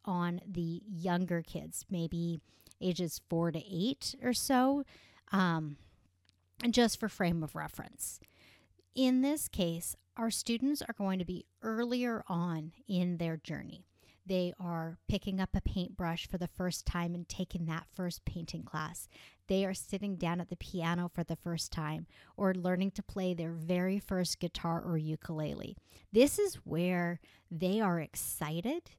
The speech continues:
but they don't necessarily have a grasp for how to learn and how to be disciplined. And that's why we really need to involve the family. The first place that we are involving the family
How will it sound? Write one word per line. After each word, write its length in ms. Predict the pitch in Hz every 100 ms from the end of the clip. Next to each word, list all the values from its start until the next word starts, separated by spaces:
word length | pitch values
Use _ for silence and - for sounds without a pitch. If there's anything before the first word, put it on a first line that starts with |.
| _ _ -
but 120 | 226
they 100 | 226
don't 220 | 202 -
necessarily 640 | 214 185 214 - 175 175 180
have 220 | 175 170
a 60 |
grasp 640 | 165 - 160 156 170 - - -
for 440 | 180 160 170 160 - - _ _
how 420 | - 214 208 220
to 160 | - 190
learn 520 | 156 151 151 160 160 190
and 140 | 185
how 320 | 175 - 190
to 80 | 190
be 180 | 185 196
disciplined. 720 | - 147 - 156 - - - - - _ - _
And 160 | - 196
that's 300 | 190 - -
why 200 | 180 180
we 140 | 185
really 420 | 185 160 175 175 190
need 300 | 165 170 165
to 140 | 185
involve 420 | 170 160 156 156
the 120 | - 180
family. 580 | - 262 208 - - - _ _ _ _ _ _
The 100 | 208
first 360 | - 240 277 -
place 200 | 285 269
that 140 | -
we 160 | 185 180
are 140 | 175
involving 480 | 170 151 156 160 196
the 80 | 269
family 480 | - 165 156 160